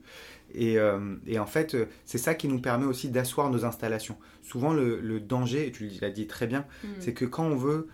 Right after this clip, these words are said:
Speaker 1: se précipiter vers un changement de vie trop radical par rapport à celui qu'on avait, eh ben,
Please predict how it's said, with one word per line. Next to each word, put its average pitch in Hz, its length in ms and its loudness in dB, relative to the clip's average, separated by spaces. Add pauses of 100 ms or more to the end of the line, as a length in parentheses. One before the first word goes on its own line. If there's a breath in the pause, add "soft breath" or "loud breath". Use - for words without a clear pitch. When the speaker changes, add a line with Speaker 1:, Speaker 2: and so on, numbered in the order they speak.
Speaker 1:
se - 120 -6
précipiter 156 640 -4
vers 123 140 0
un 113 60 0
changement 123 340 -2
de 120 60 2
vie 123 120 -4
trop 135 200 -4
radical 120 460 -2
par 104 120 2
rapport 107 180 2
à 107 40 -2
celui 113 220 -4
qu'on 113 200 -6
avait, 110 320 2 (340 loud breath)
eh 101 80 -4
ben, 120 260 6